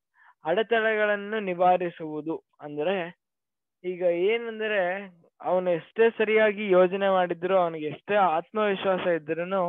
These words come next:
ಖಂಡಿತವಾಗಿ ಒಂದು ಉದ್ಯಮಿ ಆಗ್ಲಿ ಅಥವಾ ಯಾವುದೇ ಒಂದು ವ್ಯಕ್ತಿಗಾಗ್ಲಿ ಅಡೆತಡೆ ಇದ್ದೇ ಇರತ್ತೆ.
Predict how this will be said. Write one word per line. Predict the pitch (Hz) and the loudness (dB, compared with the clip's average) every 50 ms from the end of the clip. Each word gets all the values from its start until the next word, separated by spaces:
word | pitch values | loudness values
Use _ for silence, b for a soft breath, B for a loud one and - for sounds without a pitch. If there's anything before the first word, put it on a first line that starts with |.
| 175 - b b b b b b b b _ _ - | -4 -8 b b b b b b b b _ _ -16
ಖಂಡಿತವಾಗಿ | - 165 185 214 214 226 202 233 233 226 220 220 208 208 220 | -14 -12 -8 -8 -8 -6 -4 -4 -4 -2 -4 -6 -8 -10 -12
ಒಂದು | 220 220 214 214 208 208 202 202 202 185 | -12 -12 -14 -16 -18 -16 -14 -12 -12 -12
ಉದ್ಯಮಿ | 170 160 160 165 190 196 196 196 202 | -14 -12 -10 -8 -8 -8 -8 -8 -8
ಆಗ್ಲಿ | 196 190 190 185 185 190 | -8 -8 -8 -10 -10 -12
ಅಥವಾ | 190 185 _ - 165 | -14 -14 _ -14 -14
ಯಾವುದೇ | 143 139 135 135 156 175 196 202 214 | -10 -8 -8 -6 -6 -6 -8 -8 -10
ಒಂದು | 220 220 214 208 208 202 | -12 -14 -16 -16 -16 -14
ವ್ಯಕ್ತಿಗಾಗ್ಲಿ | 190 190 185 170 _ _ - 190 185 180 190 180 175 175 180 196 | -12 -14 -14 -14 _ _ -10 -8 -6 -6 -6 -6 -6 -6 -6 -4
ಅಡೆತಡೆ | 185 165 160 175 175 - 202 196 190 196 175 | -4 -4 -4 -6 -6 -6 -4 -4 -2 -4 -4
ಇದ್ದೇ | 165 156 156 156 202 208 214 | -6 -6 -4 -2 0 0 0
ಇರತ್ತೆ. | 208 185 170 156 - 156 151 | 2 0 -2 -2 -4 -6 -8